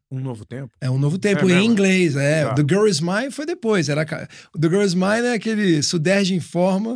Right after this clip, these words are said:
Speaker 1: É.
Speaker 2: sai, é, Um Novo Tempo, camisa dez,
Speaker 1: É.
Speaker 2: entra The Girl Is Mine, camisa nove, né? E era um sonho todo. E aí teve um problema de contrato, que o Quincy queria assinar um contrato vitalício
Speaker 1: É.
Speaker 2: e tal.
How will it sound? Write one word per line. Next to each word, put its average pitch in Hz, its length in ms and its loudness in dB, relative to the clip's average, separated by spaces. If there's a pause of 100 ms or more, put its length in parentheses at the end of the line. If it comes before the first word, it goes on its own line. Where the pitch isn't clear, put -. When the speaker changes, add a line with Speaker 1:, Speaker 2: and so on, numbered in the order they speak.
(100)
Speaker 1:
É. 107 360 -8 (100)
Speaker 2:
sai, 175 640 2
é, 151 180 -2
Um 160 140 0
Novo 151 220 -2
Tempo, 156 420 -4
camisa 143 380 -4
dez, 135 340 -2
Speaker 1:
É. 151 80 -2
Speaker 2:
entra 156 180 -4
The 143 100 -6
Girl 147 180 -2
Is 135 120 -6
Mine, 139 240 -6
camisa 139 380 -6
nove, 123 400 -8
né? 113 180 -8 (480)
E 123 60 -4
era 139 100 0
um 196 80 0
sonho 214 440 0
todo. 135 200 -4
E 165 40 -2
aí 190 100 -2
teve 220 160 -2
um 233 80 -2
problema 208 380 0
de 175 100 -6
contrato, 190 800 -6
que 160 100 -10
o 151 60 -6
Quincy 156 320 -6
queria 147 240 -4
assinar 147 260 -2
um 147 40 -6
contrato 143 440 -10
vitalício 151 760 -6
Speaker 1:
É. - 40 -10
Speaker 2:
e - 20 -14
tal. - 300 -6